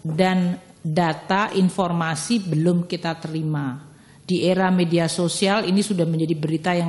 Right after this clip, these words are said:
luar biasa, karena memang statementnya waktu itu pertama bahwa ada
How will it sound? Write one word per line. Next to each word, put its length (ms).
luar 240
biasa, 640
karena 400
memang 400
statementnya 720
waktu 400
itu 240
pertama 560
bahwa 640
ada 640